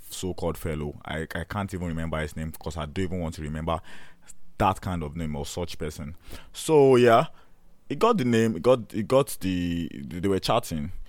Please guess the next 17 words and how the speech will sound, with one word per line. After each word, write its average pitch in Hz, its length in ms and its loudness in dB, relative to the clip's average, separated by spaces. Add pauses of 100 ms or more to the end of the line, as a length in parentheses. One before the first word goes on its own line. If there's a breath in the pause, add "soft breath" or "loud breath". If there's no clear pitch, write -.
(260 soft breath)
Then, 82 200 -2
um, 80 360 -4 (200)
I - 80 -8
think 110 240 -8
he 90 40 -6
was 80 140 -4
blackmailing 87 540 -8
or 78 100 -8
something. 82 340 -12
Any 170 160 0
which 143 300 2
way, 76 280 0 (420 soft breath)
she - 160 -6
got 156 260 6
a 104 80 6
fake - 380 -2
address, 76 640 -6